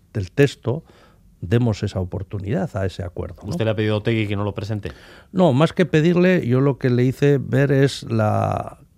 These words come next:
Speaker 1: cuál era la realidad de la, de la situación, porque yo creo que, que a lo mejor ellos estaban, bueno, las campañas electorales distorsionan todo mucho y a lo mejor también ellos tenían unas sensaciones no muy ajustadas a la realidad de lo que estaba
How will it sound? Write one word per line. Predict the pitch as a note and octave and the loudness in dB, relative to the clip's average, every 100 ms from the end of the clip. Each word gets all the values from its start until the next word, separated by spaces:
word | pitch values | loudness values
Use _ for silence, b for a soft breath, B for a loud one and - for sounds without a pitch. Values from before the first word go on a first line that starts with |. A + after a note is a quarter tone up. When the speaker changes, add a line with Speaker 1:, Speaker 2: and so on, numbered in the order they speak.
| - | -2
Speaker 1:
cuál | B2 C3 | 2 4
era | C#3 C3+ | 4 6
la | A#2+ | 6
realidad | G2+ G#2+ G#2 G2 A2 D3+ | 4 4 2 2 2 2
de | A2 | 0
la, | G2+ G2+ G2 - - _ b b _ | 0 -2 -4 -8 -12 _ b b _
de | G#2+ G#2 G#2 - G2 | -8 -6 -6 -6 -4
la | G2 F#2+ | -2 -2
situación, | G2 F2 G2 D3+ C#3+ G#2 | -4 -6 -4 0 0 -2
porque | - G#2+ A2 | -8 -8 -4
yo | B2 C3+ | -2 -2
creo | D#3 D#3+ D#3 | 0 0 0
que, | C3+ B2 B B B B - | 0 -2 B B B B -4
que | A2 | 0
a | G#2+ | 2
lo | G#2+ | 0
mejor | A2+ A2+ - C#3+ | -2 -4 -2 0
ellos | C#3+ C3+ B2 | 2 0 -2
estaban, | A#2 - B2+ C3 B2+ A2+ | -6 -2 2 2 0 -4
bueno, | A2+ B2 | -6 -2
las | A#2+ A2 | -2 2
campañas | B2 B2 F3 - | 0 2 0 0
electorales | A#2+ - A#2+ C3 A2+ | -4 -2 0 0 -2
distorsionan | F#2+ - G2 - G#2+ G2 | -6 -8 -8 -4 -2 -2
todo | F2+ F#2 F#2+ | -2 -4 0
mucho | C3 D#3+ - A2+ A2+ B B B | 0 0 0 -2 -2 B B B
y | G2+ G#2+ | -2 0
a | |
lo | G#2 G#2 | 0 0
mejor | G#2+ - C3+ | -2 -2 0
también | B2+ B2 C3 | 0 2 0
ellos | C3 C3 B2+ | 0 0 0
tenían | - A2+ B2 B2 B2+ B B - | -2 0 2 0 -2 B B -4
unas | A#2+ B2+ - - | 2 2 0 0
sensaciones | A#2+ A2 - G#2+ B2+ B2 B2+ A2+ - | 2 2 2 0 2 0 0 -2 -6
no | A#2 B2+ | -2 0
muy | B2 A#2 | 2 2
ajustadas | G#2+ - G#2 - A2+ A2 A2+ | 0 -2 -8 -2 2 2 0
a | G2 | -2
la | F#2+ | -2
realidad | F#2 G2+ G2+ G2+ B2+ | -2 -2 -2 0 0
de | A2+ | 0
lo | G#2+ | -2
que | F#2 | -4
estaba | - A2+ A2 G2 | -4 0 0 0